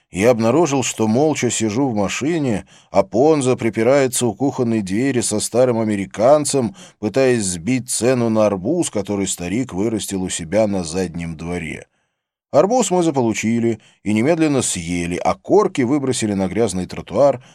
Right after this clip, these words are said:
у стариковского дома. По темнеющим улицам шли хорошенькие девчонки. Я сказал: «Какого чёрта? Где мы?»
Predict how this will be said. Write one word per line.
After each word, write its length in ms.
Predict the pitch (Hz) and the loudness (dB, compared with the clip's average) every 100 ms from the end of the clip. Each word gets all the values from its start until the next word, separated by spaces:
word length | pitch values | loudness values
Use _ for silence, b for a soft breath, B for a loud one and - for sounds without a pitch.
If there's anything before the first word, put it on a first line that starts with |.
| b | b
у 80 | 107 | -6
стариковского 800 | - 101 95 98 90 - 85 82 | -2 -2 0 -2 -4 -6 -8 -10
дома. 480 | 73 69 - 58 - _ _ _ _ _ | -10 -14 -14 -18 -20 _ _ _ _ _
По 80 | 90 | -8
темнеющим 580 | 90 92 107 98 - 98 | -4 -2 0 -2 -2 -2
улицам 400 | 117 104 - 82 | -2 -2 -6 -8
шли 220 | - 101 | -8 -8
хорошенькие 580 | 104 95 95 98 90 92 | -4 -4 -4 -6 -8 -8
девчонки. 720 | 87 82 - 73 71 - 71 b b b _ | -8 -8 -10 -12 -12 -14 -16 b b b _
Я 180 | 87 92 | -4 -4
сказал: 460 | - 92 87 80 - _ _ | -2 -4 -4 -8 -12 _ _
«Какого 360 | 95 95 123 127 | -6 2 2 2
чёрта? 440 | 120 170 151 98 | 2 4 4 2
Где 400 | 90 92 156 190 | -6 -4 2 2
мы?» 280 | 156 107 87 | 2 0 -2